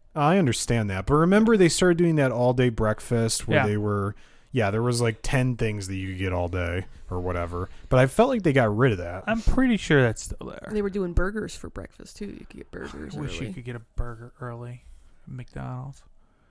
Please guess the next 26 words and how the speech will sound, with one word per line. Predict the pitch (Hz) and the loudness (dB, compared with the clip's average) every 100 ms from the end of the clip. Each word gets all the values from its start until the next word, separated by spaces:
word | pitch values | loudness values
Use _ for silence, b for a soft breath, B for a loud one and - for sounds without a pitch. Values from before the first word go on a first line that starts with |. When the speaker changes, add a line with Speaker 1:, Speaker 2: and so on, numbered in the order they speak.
| _ _ _ | _ _ _
Speaker 3:
Maybe | 339 | -4
it's | 427 | -2
Burger | - - - | -4 -4 -8
King | - - | -14 -16
that | - | -16
you | - | -18
can | - - | -18 0
do. | |
Speaker 2:
Burger | - 156 160 147 | 4 4 4 0
King | 151 135 | -4 -6
does, | 123 113 117 - - - - _ - | -6 -10 -14 -18 -18 -20 -20 _ -18
yes. | 147 - - - - - - - - - - | -14 -12 -12 -14 -18 -20 -18 -20 -20 -20 -12
Um, | 139 123 123 120 120 | -8 -8 -8 -12 -4
Speaker 3:
But | 294 | 2
no, | 254 | 2
yeah, | 202 196 | 2 -4
to | 175 269 | -4 -4
me | 359 330 | -2 0
it's | 277 | -2
just | 285 - | -4 0
that, | 254 233 - | 0 0 0
that | 240 226 208 | -2 -2 -4
window | 214 302 285 262 247 | 0 2 10 12 10
of | 208 | 6
the | 202 | 0
day, | 185 208 185 175 170 160 | 2 2 2 -2 -6 -8